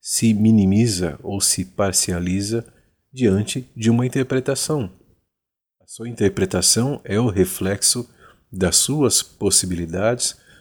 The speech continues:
do teu momento, do tempo em que você pode expressar qualquer entendimento.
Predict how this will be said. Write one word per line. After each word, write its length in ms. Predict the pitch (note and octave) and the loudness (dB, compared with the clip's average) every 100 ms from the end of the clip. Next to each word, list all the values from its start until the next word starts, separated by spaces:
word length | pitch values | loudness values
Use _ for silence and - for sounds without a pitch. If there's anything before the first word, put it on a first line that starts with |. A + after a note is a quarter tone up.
| _ | _
do 140 | - E2+ | -10 -8
teu 240 | - A#2+ | 0 2
momento, 640 | A#2 F2+ F2+ G2 A2 - G#2+ | 4 2 0 0 -2 -4 -4
do 160 | G2 | -4
tempo 640 | F#2 G2+ G#2 A2+ - A#2 G2+ | -2 0 2 0 -6 -8 -8
em 60 | |
que 120 | F#2 | -6
você 300 | F#2+ F#2+ - | -4 -2 -2
pode 340 | F#2 G#2 G2 G2+ | -2 -2 -2 -2
expressar 560 | - G2 F#2 - F#2+ - _ _ _ _ _ | -2 -2 0 0 -2 -6 _ _ _ _ _
qualquer 360 | A2+ G#2+ - A#2 | -6 -6 -4 -6
entendimento. 800 | A#2+ F2+ E2+ E2 E2 F2+ - | -2 -2 -2 -4 -8 -10 -20